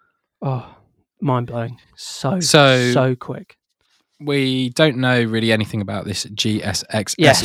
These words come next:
Speaker 2: S one thousand.
Speaker 1: <laughs>
Speaker 2: So what would, what, what would you like to see in, in a bike like that?
Speaker 1: Mm,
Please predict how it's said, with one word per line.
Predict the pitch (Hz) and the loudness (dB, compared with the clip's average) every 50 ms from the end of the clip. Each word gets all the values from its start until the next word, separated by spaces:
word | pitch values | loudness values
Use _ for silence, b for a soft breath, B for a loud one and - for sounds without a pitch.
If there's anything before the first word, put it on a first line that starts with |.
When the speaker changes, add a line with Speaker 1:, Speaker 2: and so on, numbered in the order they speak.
| - | 4
Speaker 2:
S | - - | 4 6
one | 208 196 - | 4 4 4
thousand. | - 113 113 107 104 - - 113 113 143 139 - - | 4 4 6 6 6 4 2 2 2 2 0 -2 0
Speaker 1:
<laughs> | 175 | 0
Speaker 2:
So | 131 - - 139 131 131 | 0 2 4 6 6 6
what | 135 135 147 160 175 170 151 | 6 6 6 6 6 6 4
would, | 151 156 156 151 143 139 - b b b b b b b - | 4 4 4 4 2 0 -4 b b b b b b b 0
what, | 135 143 143 143 139 - _ _ _ _ _ _ _ _ _ _ _ _ _ _ | 4 8 8 8 6 4 _ _ _ _ _ _ _ _ _ _ _ _ _ _
what | - 156 190 190 | 4 6 6 6
would | 175 131 - | 4 2 4
you | 143 147 147 139 | 4 6 6 6
like | 123 117 113 - | 6 4 2 0
to | - 113 | -4 -4
see | - - - 107 101 95 98 - _ _ _ _ _ _ _ _ - | -4 -2 -2 -2 -2 -4 -8 -14 _ _ _ _ _ _ _ _ -6
in, | 127 123 117 110 110 107 95 - - _ _ _ - | -4 -4 -4 -4 -6 -8 -10 -14 -16 _ _ _ -6
in | 113 117 | -4 -2
a | 104 | -2
bike | 95 110 107 101 - - | 0 -2 -2 -4 -4 -8
like | 104 98 - | -10 -8 -8
that? | 107 104 - - _ _ _ _ _ _ _ _ _ _ - | -8 -8 -10 -12 _ _ _ _ _ _ _ _ _ _ -8
Speaker 1:
Mm, | 165 170 170 165 170 170 170 165 165 165 165 170 170 170 170 170 170 165 165 165 165 165 165 165 165 165 165 170 170 170 | -6 -4 -4 -4 -2 -2 -2 -2 -4 -4 -4 -4 -4 -4 -4 -4 -6 -6 -6 -6 -6 -6 -6 -6 -6 -6 -6 -6 -8 -10